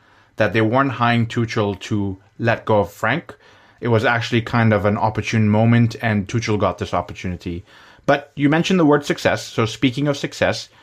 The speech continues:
can you tell me a little bit about, and I know you've said this in the previous podcast, but can you tell me a little bit about some of the trophies and success that Tuchel himself has had?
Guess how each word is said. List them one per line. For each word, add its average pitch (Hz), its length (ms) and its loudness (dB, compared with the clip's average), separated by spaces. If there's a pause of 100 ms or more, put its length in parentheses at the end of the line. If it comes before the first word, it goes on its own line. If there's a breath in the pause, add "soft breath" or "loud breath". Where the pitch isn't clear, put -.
(260 soft breath)
can 139 160 0
you 143 80 4
tell 160 180 0
me 180 100 2
a 160 40 4
little 143 200 6
bit 139 120 2
about, 117 480 2
and 151 120 -2
I 151 120 0
know 185 100 2
you've 208 140 0
said 147 160 0
this 135 120 -4
in 135 60 -4
the 117 60 0
previous 117 240 -2
podcast, 107 360 -2
but - 20 -4
can 107 120 -4
you 117 60 -6
tell 143 140 -4
me 147 100 -2
a - 20 0
little 123 100 2
bit 123 100 -2
about 110 360 0 (400 soft breath)
some 127 220 -2
of 120 60 0
the 107 80 0
trophies 120 500 0
and 98 100 -2
success 107 460 -2
that 92 240 -2
Tuchel 139 320 -2
himself 90 340 -4
has 85 120 -8
had? 85 380 -8